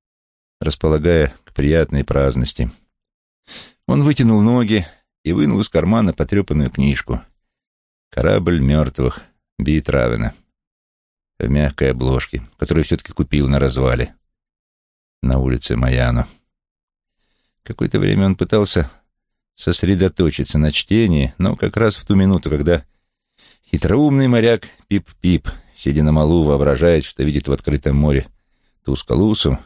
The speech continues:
которая возвращается домой, Кой закрыл книжку и сунул её в карман. Слишком далеко был он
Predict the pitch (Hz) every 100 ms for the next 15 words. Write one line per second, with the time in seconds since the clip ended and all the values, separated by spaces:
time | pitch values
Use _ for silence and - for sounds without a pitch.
0 | _ _ _ - - 65 65 65 65 -
1 | 69 65 65 64 65 64 - _ _ _
2 | _ _ _ _ _ _ _ 117 98 92
3 | - 123 139 107 - 110 110 - 98 -
4 | 101 - 127 95 - 90 110 - 117 -
5 | - _ _ _ _ _ _ _ _ _
6 | _ _ _ - 98 135 - 120 113 104
7 | 95 - 73 73 62 65 65 62